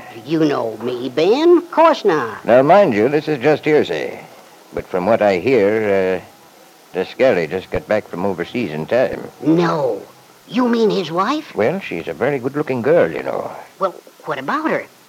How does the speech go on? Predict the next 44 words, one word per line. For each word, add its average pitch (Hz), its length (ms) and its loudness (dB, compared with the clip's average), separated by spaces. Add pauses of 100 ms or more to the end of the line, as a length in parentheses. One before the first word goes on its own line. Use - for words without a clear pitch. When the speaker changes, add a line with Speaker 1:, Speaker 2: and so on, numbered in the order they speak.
(340)
Speaker 1:
You 285 100 2
don't 185 220 4
mean 170 160 8
to 143 100 -2
say 185 220 0
that 143 160 -6
she... 202 220 -6 (420)
No. 135 520 -4
Speaker 2:
The 98 160 2
fact 151 340 0
is, 90 220 2
they 110 200 0
say 107 280 -2
that 80 160 -4 (380)
she 113 240 -4
and 90 180 -2
Bill 104 200 2
Meade 98 280 2
are 80 140 0
a 85 80 0
whole 127 220 2
lot 117 200 0
more 104 240 0
friendly 80 540 -4
than 71 180 -12
Descari 80 460 -4
likes. 90 320 -2 (520)
That 76 140 -10
he's 78 220 -10 (100)
pretty 95 240 -6
sore 104 280 2
about 71 240 -4
it. - 100 -20 (420)
That 110 200 4
is, 73 160 -6
according 80 360 -4
to 69 60 -14
the 69 100 -16
story 78 380 -4
I 80 100 -4
heard. - 280 -12 (480)
Speaker 1:
You 151 200 -6 (140)
don't - 300 -8
say. 113 420 -12